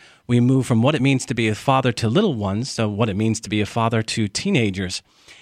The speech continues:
And I have asked a local parishioner to Saint John the Baptist Catholic Church here in Chico and, uh, local business manager here in town, Tom Semink, to join me. So, Tom, it is great to have you with me tonight.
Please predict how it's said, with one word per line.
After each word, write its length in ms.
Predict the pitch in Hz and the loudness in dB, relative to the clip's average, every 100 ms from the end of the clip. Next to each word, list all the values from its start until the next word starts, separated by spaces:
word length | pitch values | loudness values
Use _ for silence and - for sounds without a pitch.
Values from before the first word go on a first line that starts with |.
| _ | _
And 160 | 123 135 | 2 4
I 160 | 151 | 4
have 180 | 143 123 | 4 2
asked 480 | 120 120 165 - - | 0 0 0 -2 -4
a 160 | 101 | -2
local 320 | 95 104 107 107 | 0 0 -2 -4
parishioner 380 | - 107 127 131 | -4 -2 -2 -2
to 100 | 104 | -2
Saint 300 | - 113 101 | -2 0 2
John 160 | 110 | 2
the 60 | 110 | 2
Baptist 400 | 104 104 110 - | 0 -2 -2 -4
Catholic 260 | 110 107 - | -4 -4 -4
Church 280 | 120 110 | -4 -4
here 220 | - 117 104 | -4 -2 0
in 100 | 95 | -2
Chico 480 | - 117 110 101 101 | -4 -2 0 0 0
and, 300 | 101 98 92 | -2 -2 0
uh, 160 | 95 90 - - _ | -2 -4 -14 -20 _
local 520 | 92 104 107 104 101 | 0 0 2 2 0
business 480 | 98 95 113 107 101 | -2 -2 0 0 0
manager 400 | 107 104 104 110 | 0 2 0 0
here 260 | - 120 104 | -2 0 2
in 140 | 101 | 2
town, 420 | - 117 104 101 | 0 0 0 0
Tom 440 | - - 127 120 117 | -4 -4 0 2 2
Semink, 400 | - 104 117 127 | 2 2 2 0
to 100 | 113 | -2
join 280 | 101 120 123 | 0 2 2
me. 80 | |
So, 160 | 113 110 | 0 -2
Tom, 340 | - 117 113 | 0 0 2
it 80 | 113 | 2
is 160 | 104 90 | 0 -2
great 400 | 92 92 98 110 | -4 0 0 0
to 80 | 110 | 0
have 220 | 113 110 | 0 0
you 120 | 110 | 0
with 200 | 110 120 | 0 0
me 100 | 127 | 0
tonight. 300 | 123 127 147 | 0 0 -2